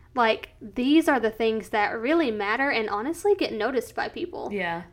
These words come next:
Speaker 1: Because in the future, when we're sitting down talking about our kids, we're never gonna be like,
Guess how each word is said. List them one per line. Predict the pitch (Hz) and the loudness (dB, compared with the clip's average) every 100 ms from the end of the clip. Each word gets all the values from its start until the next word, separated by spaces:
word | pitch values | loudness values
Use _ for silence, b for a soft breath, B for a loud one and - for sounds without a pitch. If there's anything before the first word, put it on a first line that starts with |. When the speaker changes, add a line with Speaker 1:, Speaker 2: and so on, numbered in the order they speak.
| - | -2
Speaker 1:
Because | 247 247 247 233 226 - - _ - - - - - - - _ - | -2 2 4 4 2 -6 -20 _ -20 -20 -20 -20 -20 -20 -20 _ 0
in | 285 | 2
the | 277 | 2
future, | 269 247 247 311 330 | -2 -6 -2 -2 -2
when | 262 240 | 0 2
we're | 247 | 0
sitting | - 262 254 | 0 -6 0
down | 226 233 | 0 0
talking | 254 233 233 | -2 -2 0
about | 226 | 2
our | 226 | 2
kids, | 220 226 240 233 - b b - | 0 -2 -4 -6 -14 b b -2
we're | 254 | 2
never | 254 233 240 | 4 6 4
gonna | 226 214 | 2 2
be | 220 | 2
like, | 208 202 202 | 2 0 -4